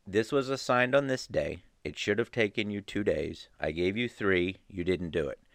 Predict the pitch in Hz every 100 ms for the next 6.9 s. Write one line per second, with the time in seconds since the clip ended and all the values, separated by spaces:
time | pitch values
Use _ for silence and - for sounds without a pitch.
0 | _ _ _ - 107 107 92 95 90 85
1 | 82 73 55 - _ _ _ _ _ _
2 | _ _ 117 107 110 107 104 110 110 117
3 | 104 104 98 95 98 101 107 117 135 127
4 | - 90 107 120 95 82 90 87 - 80
5 | 107 165 147 127 - 98 92 90 98 113
6 | 110 98 - 90 85 92 104 131